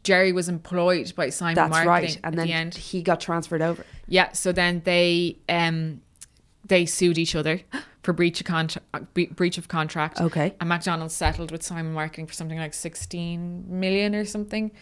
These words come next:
Speaker 2: Uh, pittance compared to what
Speaker 1: Pittance
Speaker 2: they were
Speaker 1: to what
Speaker 2: on.
Speaker 1: have, and then the, the, the marketing company, uh, essentially closed down.
Speaker 2: In,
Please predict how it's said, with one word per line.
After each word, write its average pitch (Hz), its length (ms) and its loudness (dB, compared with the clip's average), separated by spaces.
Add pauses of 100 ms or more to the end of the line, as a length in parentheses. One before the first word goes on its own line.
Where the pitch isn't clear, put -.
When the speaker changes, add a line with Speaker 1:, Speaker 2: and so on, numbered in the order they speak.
(220)
Speaker 2:
Uh, 156 160 4 (140)
pittance 165 360 0
compared 175 260 2
to 208 100 10
what 165 80 8
Speaker 1:
Pittance 170 160 6
Speaker 2:
they 156 40 8
were 156 100 8
Speaker 1:
to 190 60 8
what 165 60 8
Speaker 2:
on. 190 60 4
Speaker 1:
have, 185 240 4
and 185 100 0
then 170 180 0
the, 160 140 -2
the, 165 320 -4
the 170 120 -4
marketing 165 400 -2
company, 160 560 -6 (100)
uh, 180 60 -6
essentially 170 460 -6
closed 214 260 -6
down. 247 180 -2 (340)
Speaker 2:
In, 349 280 4